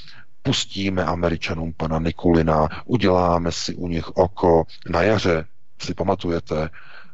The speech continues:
jak se to nelíbilo panu, panu Zemanovi, eh, že Babišův člověk, eh, ministr spravedlnosti, eh, vydal Evgenia Nikulina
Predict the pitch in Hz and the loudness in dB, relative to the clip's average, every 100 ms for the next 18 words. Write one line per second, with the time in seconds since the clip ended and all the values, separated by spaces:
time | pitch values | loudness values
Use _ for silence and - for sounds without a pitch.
0 | - 90 85 - 92 87 85 87 87 87 | 0 2 2 0 0 2 2 0 0 2
1 | 82 80 82 82 80 80 78 76 82 76 | 2 0 -2 -2 -2 -2 -4 -4 -4 0
2 | 80 80 80 78 76 76 - - - - | 0 2 2 2 2 -2 -6 -12 -12 -12
3 | - - 85 82 80 78 78 80 80 82 | -10 0 4 6 6 6 6 4 4 6
4 | 78 78 78 78 78 80 76 76 73 78 | 6 6 4 2 -2 -4 -4 -2 -4 2
5 | - - - 87 - - 85 76 73 - | 4 4 4 0 0 0 2 0 -4 -8
6 | - - - - - - 80 80 78 78 | -12 -12 -12 -12 -12 -10 0 4 4 4
7 | 90 87 - - 80 78 - - 87 92 | 2 2 0 -2 -4 -6 -8 0 2 2
8 | 85 82 - - 78 78 - - - - | 2 0 -4 -6 -6 -6 -10 -12 -12 -12
9 | - - - 85 80 76 73 73 73 - | -12 -12 -4 2 4 4 0 -4 -8 -10
10 | 87 78 78 90 85 78 76 73 - - | -10 -8 0 2 4 4 4 0 -8 -12
11 | - - - 82 78 80 80 78 - 85 | -12 -10 -2 0 0 0 0 -2 -2 0
12 | 78 73 73 | 0 0 -4